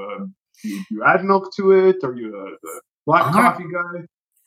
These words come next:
Speaker 2: So, well, you know, right now, I feel like I'm graduating from the morning coffees, which tend to be on the lighter side to me. I wanna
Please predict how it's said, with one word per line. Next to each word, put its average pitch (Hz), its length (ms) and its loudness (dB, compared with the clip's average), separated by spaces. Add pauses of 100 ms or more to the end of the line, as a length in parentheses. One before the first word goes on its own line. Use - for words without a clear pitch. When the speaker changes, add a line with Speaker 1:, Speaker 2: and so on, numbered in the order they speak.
Speaker 2:
So, 220 120 -6
well, 247 100 2
you 220 140 2
know, 254 180 6
right 180 340 2
now, 151 440 2
I 139 100 0
feel 160 240 -2
like 147 400 2
I'm 139 340 2
graduating 147 600 0
from 139 220 0
the 139 60 4
morning 131 340 2
coffees, 120 500 0
which - 220 -10
tend 139 180 2
to 139 60 4
be 143 80 2
on 143 60 4
the 131 80 4
lighter 117 340 0
side 110 320 -2
to 131 100 -6
me. 127 140 2
I 120 60 0
wanna 190 300 2